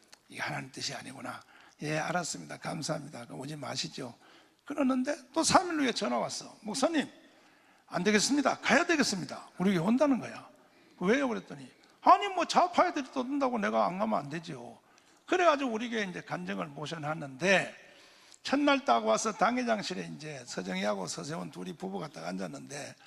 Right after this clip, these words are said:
아, 이놈의 서정희 요게요, 얼마나 독살스러운지요. 눈을 똑바로 뜨고 나를 쳐다보지도 않는 거야. 눈을 밑으로 딱 가리뜨면서 가만히 있는 거예요. 그래서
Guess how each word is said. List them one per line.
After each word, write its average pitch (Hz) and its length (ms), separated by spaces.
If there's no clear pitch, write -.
아, 262 760
이놈의 247 460
서정희 240 760
요게요, 226 460
얼마나 277 680
독살스러운지요. 196 1200
눈을 302 440
똑바로 254 420
뜨고 240 180
나를 233 240
쳐다보지도 220 540
않는 135 220
거야. - 200
눈을 208 220
밑으로 220 400
딱 135 580
가리뜨면서 110 720
가만히 - 240
있는 170 160
거예요. 135 160
그래서 - 260